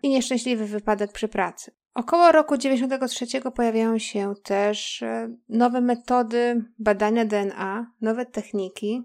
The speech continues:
Świat idzie do przodu. Wtedy też rodzice z Sherry dzwonią na policję i domagają się, aby spotkać nowego detektywa, który przejmuje sprawę ich córki. Idą na policję, aranżują spotkanie, no i detektyw mówi im: „No niestety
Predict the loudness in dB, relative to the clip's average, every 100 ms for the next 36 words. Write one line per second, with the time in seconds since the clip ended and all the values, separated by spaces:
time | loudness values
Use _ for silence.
0 | -10 -6 -2 -2 -2 -2 -2 -4 -6 -6
1 | -6 -12 _ _ -8 -4 -4 -2 -2 0
2 | 0 0 -4 -2 0 2 2 -2 -2 0
3 | 2 2 0 -4 -6 -8 -8 -4 -4 -4
4 | -6 -4 -2 -2 -4 -4 -2 -2 -2 -2
5 | 0 0 -2 -4 -4 -2 -2 -2 -6 -10
6 | -8 -6 -6 -8 -10 -2 0 0 -2 -4
7 | -6 -10 -8 -6 -4 -4 -6 -14 -8 -6
8 | -4 -4 -6 -4 0 2 2 0 -4 -2
9 | 0 0 -2 -4 -8 -6 -8 -10 -18 -20
10 | _ _ -4 0 0 0 -2 -4 -4 -2
11 | -2 -4 -4 0 2 2 0 -2 -4 -12
12 | -14 -12 -10 -10 -10 -14 -10 -8 -6 -6
13 | -6 -6 -8 -10 -8 -4 -4 -4 -4 -4
14 | -2 -4 -8 -8 -6 -4 -6 -4